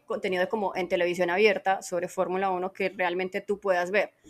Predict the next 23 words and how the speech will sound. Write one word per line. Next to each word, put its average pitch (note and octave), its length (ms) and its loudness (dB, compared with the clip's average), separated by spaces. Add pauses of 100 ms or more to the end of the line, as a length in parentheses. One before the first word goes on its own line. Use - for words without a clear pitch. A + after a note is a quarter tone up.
(140)
Entonces, F#3+ 260 -6
al A3+ 120 0
tener F3 300 -2
la F3 140 0
oportunidad F3 680 -4
de F#3+ 260 0
tener F3 400 -2 (560)
plataformas G3 600 2
digitales F#3+ 680 4 (320)
tan G#3+ 340 6
buenas G3 560 4 (720)
y G#3+ 220 0 (240)
tan A3+ 1160 8 (300)
como A3+ 300 10
específicas, G#3+ 640 0
o F3 60 -6
sea, F3 200 2
puedes G3 340 8
ver F#3 300 6
onboards, F#3+ 640 8 (300)
em, F3 1000 4 (320)
telemetrías, G#3 840 6 (380)
todo, A3+ 420 8